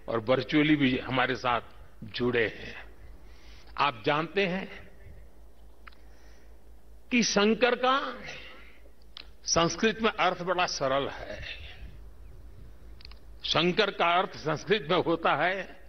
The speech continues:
शम करोति स शंकर, यानी जो कल्याण करे वही शंकर है। इस कल्याण को भी आचार्य शंकर ने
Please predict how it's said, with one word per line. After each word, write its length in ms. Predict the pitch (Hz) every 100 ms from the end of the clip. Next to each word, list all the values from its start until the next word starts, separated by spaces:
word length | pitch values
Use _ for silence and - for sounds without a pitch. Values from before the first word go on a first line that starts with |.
| - - - -
शम 320 | - 262 277
करोति 560 | 196 226 214 214 214 214
स 60 | 175
शंकर, 840 | 185 147 151 151 156 131 98 - - - - - - - - - - - - - - -
यानी 480 | 139 196 254 311 302 - - - - - 139
जो 120 | 285
कल्याण 560 | 285 262 254 285 320
करे 640 | 262 320 330 294 156 - - - 135
वही 240 | 135 254
शंकर 500 | - 220 175 156 120
है। 520 | - - - - - - - - - - - - - - - - - - - - - - - - - - - -
इस 180 | 151 151
कल्याण 640 | 170 156 156 175 185 185
को 220 | - 165 143
भी 640 | 151 202 175 101 87 - - - - - - - - - - - - - - - - - -
आचार्य 640 | 143 151 160 147 147 143
शंकर 500 | 135 151 160 196 208
ने 240 | 233 285